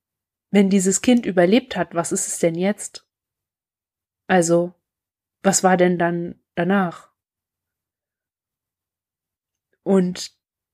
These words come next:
mir ist dabei dann aufgefallen, dass ich irgendwie immer dachte, wenn die anderen schwierige Sachen erlebt haben,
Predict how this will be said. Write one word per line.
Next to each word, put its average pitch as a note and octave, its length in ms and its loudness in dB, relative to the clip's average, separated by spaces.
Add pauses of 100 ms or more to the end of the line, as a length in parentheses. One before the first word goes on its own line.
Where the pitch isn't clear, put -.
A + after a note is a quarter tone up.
(540)
mir G#3 300 4
ist G#3+ 120 -2
dabei G#3+ 260 4
dann G#3 200 2
aufgefallen, G#3 680 0
dass G3 220 -4
ich F#3+ 180 -10
irgendwie G3 300 -6
immer B3 300 -4
dachte, C4+ 560 -6 (1000)
wenn G3+ 220 2
die G3+ 140 -4
anderen C4+ 800 -2 (460)
schwierige B3 640 2
Sachen A#3+ 300 0
erlebt G3 440 -4
haben, G3 460 -4